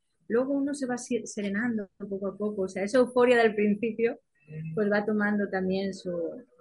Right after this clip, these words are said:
su punto medio, ¿no? Como dijo Buda, ¿no? El camino del medio, ¿no? Para saber en cada momento qué palabra, qué, qué forma de entrar al hermano, cómo poder ayudarle mejor, ¿no? ¿Cuál es la verdadera ayuda,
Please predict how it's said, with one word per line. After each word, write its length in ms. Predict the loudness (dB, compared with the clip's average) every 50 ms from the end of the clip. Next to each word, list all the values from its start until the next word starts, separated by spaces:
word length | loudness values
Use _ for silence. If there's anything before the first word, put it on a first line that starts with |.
| -20 -20 -20 -16 -10
su 160 | -8 -8 -2
punto 360 | 2 4 4 4 4 4 2
medio, 440 | 4 4 4 4 4 4 2 0 -2
¿no? 200 | -6 -6 -8 -6 -8
Como 200 | -6 -6 -4 -2
dijo 320 | -2 -2 -2 -2 -4 -6
Buda, 340 | -4 -2 -2 -2 -2 -4 -6
¿no? 160 | -6 -6 -6 -6
El 120 | -6 -8
camino 380 | -8 -8 -6 -4 -2 -2 -2 -2
del 200 | -2 -4 -4 -6
medio, 360 | -4 -4 -4 -6 -6 -10 -16 -14 -12
¿no? 140 | -10 -10 -10
Para 180 | -8 -10 -10 -10
saber 280 | -12 -10 -8 -8 -6
en 140 | -6 -8 -8
cada 200 | -8 -8 -6 -6
momento 640 | -4 -6 -6 -6 -6 -6 -8 -8 -10 -10 -12 -12 -14 _ _ _ _ _ _ _ _ _ _ _ _ _ _ _
qué 100 | -6 -6
palabra, 880 | -4 -4 -4 -4 -4 -4 -4 -4 -6 -6 -6 -6 -6 -6 -8 -10 -12 -16 _ _
qué, 280 | -2 -2 -2 -2 -6 -10 _ _ _ -2
qué 120 | -2 -2
forma 480 | 0 0 0 0 2 2 0 -2 -2 -2
de 80 | -4
entrar 300 | -4 -6 -4 -4 -4 -2
al 160 | -2 -4 -4
hermano, 500 | -6 -6 -8 -8 -8 -8 -8 -8 -10 -8
cómo 240 | -6 -4 -4 -4 -4
poder 280 | -4 -4 -4 -4 -2 -4
ayudarle 560 | -4 -4 -4 -4 -4 -6 -6 -8 -8 -10 -12
mejor, 480 | -12 -12 -14 _ -10 -8 -8 -8 -8 -10
¿no? 160 | -12 -14 -10 -6
¿Cuál 200 | -4 -2 -2 -2
es 100 | -4 -6
la 100 | -8 -8
verdadera 440 | -8 -8 -8 -8 -8 -8 -8 -8
ayuda, 420 | -10 -8 -8 -6 -6 -6 -8 -12